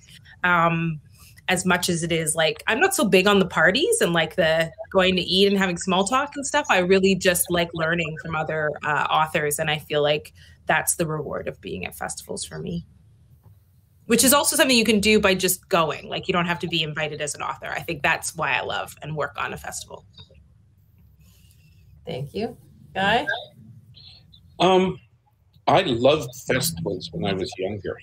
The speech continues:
Speaker 3: I mean, I, I, I loved going places. I loved hanging out, often with older writers, um, because, you know, I had, I had a feeling that they would,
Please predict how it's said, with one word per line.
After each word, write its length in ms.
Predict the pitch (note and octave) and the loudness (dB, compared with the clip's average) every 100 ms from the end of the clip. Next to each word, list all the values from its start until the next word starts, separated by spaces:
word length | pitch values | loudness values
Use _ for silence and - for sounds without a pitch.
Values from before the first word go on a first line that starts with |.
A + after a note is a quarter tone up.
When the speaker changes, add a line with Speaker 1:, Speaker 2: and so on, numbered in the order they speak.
| - - - - - | -20 -20 -20 -18 -10
Speaker 3:
I 60 | |
mean, 360 | E2 F#2 F#2 F2+ F2+ | -6 -4 -4 -6 -4
I, 180 | G2+ G2 - | -4 -4 -4
I, 220 | F#2 F2+ - - | -2 -2 -6 -2
I 80 | F2 | 0
loved 460 | F#2 F2 A#2 B2 - - | 0 2 2 2 -6 -6
going 320 | G#2 G#2 G#2 F#2 | -2 0 -2 -4
places. 720 | - G2 F#2 - G2 - - - - - _ _ _ _ | -2 -2 0 -4 -4 -6 -8 -14 -20 -20 _ _ _ _
I 120 | F2 F2 | 0 2
loved 380 | G2+ G#2 G#2 - - | 4 2 2 -10 -6
hanging 380 | A2+ G#2+ G#2 G2+ | -4 -2 -4 -6
out, 220 | G2+ G2 G2 - - _ _ _ _ _ | -4 -4 -4 -12 -18 _ _ _ _ _
often 320 | B2 D#3+ B3 | 2 2 2
with 180 | E3+ B2+ - | 2 2 4
older 380 | B2+ C3+ B2+ F#2+ | 4 4 2 0
writers, 640 | F2 D#2+ - - - - - F3 E2 - - - - - | 0 -2 -4 -10 -6 -6 -8 -12 -12 -14 -20 -20 -20 -12
um, 400 | G#2 F#2 F2 F2 E2+ _ _ - - - A2+ | -8 -4 -4 -6 -14 _ _ -20 -20 -18 -8
because, 640 | A2 - A2+ G#2 - - - | -8 0 4 4 2 -4 -4
you 60 | A2+ | 2
know, 80 | A#2 | 4
I 100 | C3+ | 4
had, 80 | D#3+ - | 2 2
I 60 | |
had 80 | C3 | 2
a 40 | C#3 | 2
feeling 540 | - C#3 C3 B2+ A2+ | 2 0 2 0 0
that 100 | G2+ G#2+ G#2+ A2 A2 | 0 2 4 4 4
they 80 | |
would, 440 | A2+ A#2 A2+ - | 2 0 -2 -6